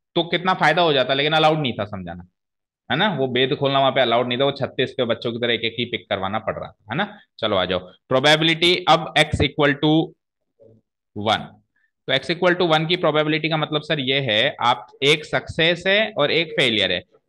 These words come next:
लेकिन वो कहाँ कहाँ है, वो कैसे कैसे shuffled है पता नहीं है, तो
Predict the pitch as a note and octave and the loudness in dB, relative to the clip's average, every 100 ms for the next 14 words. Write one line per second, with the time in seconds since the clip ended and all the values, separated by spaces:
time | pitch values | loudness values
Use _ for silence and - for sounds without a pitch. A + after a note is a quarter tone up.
0 | A#2 C#3+ F3 G#3 G#3 G#3 E3+ D3+ G#3 G3+ | -2 0 0 0 0 2 2 4 2 2
1 | F#3 F3+ F3+ C#3 A#2+ D#3+ D#3 D#3 F3+ F3+ | 2 2 2 0 0 0 -2 0 -2 -2
2 | E3 F3+ - C#3 E3 E3+ E3+ C#3+ D3+ C#3 | -2 -2 -2 0 2 2 0 0 0 0
3 | A2+ F2 - C3+ | -2 -6 -4 -4